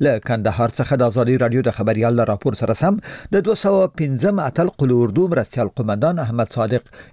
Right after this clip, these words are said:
عیسی ازادي راډیو ته وویل چې په میوند ولسوالۍ کې اتلس، اته وسلوال ژوبل شوي هم دي.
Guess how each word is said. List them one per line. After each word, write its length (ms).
عیسی 340
ازادي 420
راډیو 240
ته 140
وویل 240
چې 460
په 200
میوند 380
ولسوالۍ 460
کې 160
اتلس، 440
اته 320
وسلوال 500
ژوبل 340
شوي 240
هم 220
دي. 120